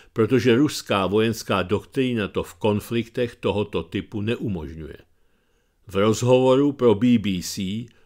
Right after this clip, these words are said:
to uvedl ruský velvyslanec ve Spojeném království Andrej Kelin. Taktické jaderné zbraně se v souladu s ruskou vojenskou doktrínou v takových konfliktech vůbec nepoužívají.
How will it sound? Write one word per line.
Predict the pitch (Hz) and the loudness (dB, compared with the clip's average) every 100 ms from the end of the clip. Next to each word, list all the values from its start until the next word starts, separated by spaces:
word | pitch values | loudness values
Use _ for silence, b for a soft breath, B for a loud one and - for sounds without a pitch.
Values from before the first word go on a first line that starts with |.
| b - | b -4
to | 98 | -4
uvedl | - 117 120 123 120 | 0 2 2 4 2
ruský | 123 120 - 104 82 | 2 -2 -8 -8 -4
velvyslanec | 95 98 107 110 - 113 117 113 | -2 0 -2 -4 -4 -4 -4 -4
ve | 98 | -6
Spojeném | 85 - 117 107 90 76 78 | -6 -4 -2 -2 -4 -8 -8
království | 95 85 92 98 - - 113 104 107 107 b b | -4 -2 -2 -4 -8 -10 -8 -6 -6 -10 b b
Andrej | 95 92 92 92 98 98 | -8 -6 -4 -2 -2 -2
Kelin. | - 117 87 69 78 - _ _ _ _ _ _ - _ _ _ _ _ _ _ - | 0 0 0 -8 -20 -20 _ _ _ _ _ _ -20 _ _ _ _ _ _ _ -6
Taktické | 127 120 - 165 165 - - 143 | -4 -4 -2 -2 -2 -6 -2 2
jaderné | 139 135 139 139 147 139 | 2 2 0 0 0 -2
zbraně | 113 120 139 143 101 | -2 -2 -2 -2 -4
se | 95 120 | -4 -4
v | 107 | -4
souladu | - 123 127 127 135 | -2 0 2 0 -2
s | 127 | -2
ruskou | 123 120 - - 135 117 | 0 0 -2 -2 0 2
vojenskou | 120 123 - 123 110 | 2 0 -4 -2 0
doktrínou | 104 101 - 120 117 120 127 | 0 -2 -4 -2 -2 -2 -4
v | - | -4
takových | 107 - 117 110 - | -6 -4 -4 -4 -6
konfliktech | - 104 98 113 107 - 113 104 | -6 -6 -4 -6 -6 -6 -8 -6
vůbec | 95 92 110 101 107 - | -10 -4 -4 -2 -6 -6
nepoužívají. | 120 123 87 87 90 82 76 76 69 | -6 -6 -8 -10 -12 -12 -12 -14 -16